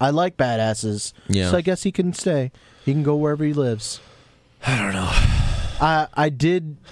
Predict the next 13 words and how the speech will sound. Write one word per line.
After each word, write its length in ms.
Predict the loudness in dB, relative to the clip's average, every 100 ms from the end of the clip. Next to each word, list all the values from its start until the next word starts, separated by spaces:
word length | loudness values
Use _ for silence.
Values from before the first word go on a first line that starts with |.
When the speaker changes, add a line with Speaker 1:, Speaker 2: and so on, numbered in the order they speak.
| -4
Speaker 2:
They 120 | 2 4
gotta 220 | 4 4
hide, 320 | 4 4 4
like, 400 | 4 2 0 -8 -8 2
uh, 400 | 4 4 2 2
the, 380 | 2 2 0 0
you 140 | 2
know, 160 | 4 2
the 120 | 0
little 220 | 0 0
kid. 540 | 0 2 2 0 -4 -12 -20 -20 -20 -20 _ _ _ _ _ _ _ _ _ _
You 100 | 0
know? 240 | 2 0